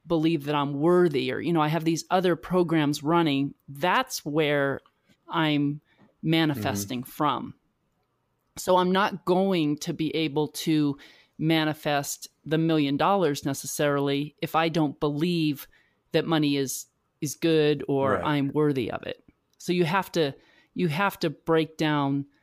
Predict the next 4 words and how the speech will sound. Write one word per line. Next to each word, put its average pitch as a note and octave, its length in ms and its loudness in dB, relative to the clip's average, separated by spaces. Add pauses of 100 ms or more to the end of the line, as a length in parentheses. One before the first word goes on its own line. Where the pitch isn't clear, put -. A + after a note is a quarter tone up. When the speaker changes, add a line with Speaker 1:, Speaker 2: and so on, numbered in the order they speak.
(280)
Speaker 1:
those D3+ 320 0 (360)
programs D3 640 0
and, C3+ 180 -2 (1160)
and, C3+ 260 -4